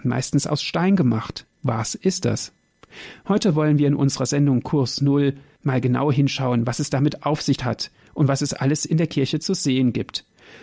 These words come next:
Vor allem aber wollen wir als Christen auch mal die Kirche mit unserem geistigen und christlichen Auge betrachten.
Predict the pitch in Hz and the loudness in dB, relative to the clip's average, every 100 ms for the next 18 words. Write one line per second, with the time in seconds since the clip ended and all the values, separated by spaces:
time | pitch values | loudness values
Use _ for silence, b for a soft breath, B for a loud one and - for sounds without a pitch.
0 | B - - 131 180 196 180 175 165 - | B -6 -2 0 2 2 0 0 -2 -6
1 | _ 151 156 156 156 - 160 - - 156 | _ -2 2 2 2 0 -4 -4 -2 -2
2 | - - 127 135 - 131 127 - 123 147 | -2 -2 0 0 0 0 0 0 0 2
3 | 143 - 135 - 190 175 120 123 - 139 | 2 2 0 2 0 0 -2 -2 0 0
4 | 135 170 165 - 143 147 135 143 127 120 | 2 2 0 0 0 0 2 0 0 -2
5 | 120 120 - 117 - - | -2 -4 -4 -4 -4 -8